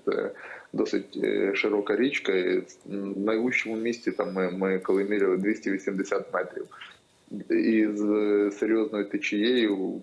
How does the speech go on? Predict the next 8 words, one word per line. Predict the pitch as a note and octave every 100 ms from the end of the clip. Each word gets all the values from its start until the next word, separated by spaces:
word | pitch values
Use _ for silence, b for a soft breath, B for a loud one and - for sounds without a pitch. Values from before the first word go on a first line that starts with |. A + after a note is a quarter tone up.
| -
побудувати, | G2 G#2 G#2 G2+ G#2+ G2+ G#2 G2+ G2 - _ _ _
м, | A2 G#2 G2
паромну | G#2+ A2 G#2 G2+
переправу | - G2+ F#2+ - A#2+ G#2+
під | G2+ - F#2+ -
щільним | - - A2+ G#2+
вогнем | G2 G2 G#2 G2+
противника — | - G2+ - B2+ A#2+ G2+ G2